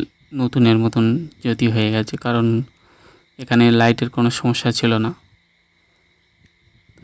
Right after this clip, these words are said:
দেখুন, ব্যাকলাইট এবং সামনের লাইটও চলছে, কোনো সমস্যা নেই। তো আমি চার্জার দিয়ে চার্জ হচ্ছে কিনা এবারে ভালো করে দেখে নেব।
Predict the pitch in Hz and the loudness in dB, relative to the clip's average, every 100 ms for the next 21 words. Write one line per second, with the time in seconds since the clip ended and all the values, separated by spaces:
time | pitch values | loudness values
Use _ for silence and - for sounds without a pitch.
0 | 117 113 120 143 - _ _ _ _ _ | -2 0 0 -2 -4 _ _ _ _ _
1 | - 120 120 120 120 123 - - _ _ | -2 0 2 4 2 -2 -18 -20 _ _
2 | _ _ _ - 226 127 120 113 _ _ | _ _ _ -10 -2 2 2 0 _ _
3 | _ _ _ _ _ _ _ - - 117 | _ _ _ _ _ _ _ -14 -4 0
4 | 117 117 113 120 113 - 117 107 120 - | 2 4 2 0 -2 0 -2 -2 -8 -10
5 | _ _ - 120 120 - 117 - 120 117 | _ _ -8 -6 -4 0 0 0 -2 -2
6 | 180 _ _ _ _ _ _ _ _ _ | -2 _ _ _ _ _ _ _ _ _
7 | _ _ _ _ _ _ _ _ _ _ | _ _ _ _ _ _ _ _ _ _
8 | _ 127 120 117 120 120 123 120 120 120 | _ -4 -2 0 0 0 -2 0 2 2
9 | - 120 117 127 113 - - 117 117 113 | 0 -2 0 -2 -6 -8 -6 -2 0 0
10 | 113 113 - 139 117 113 113 110 113 - | 0 -2 -4 -4 0 0 0 0 0 0
11 | 117 110 | -2 -2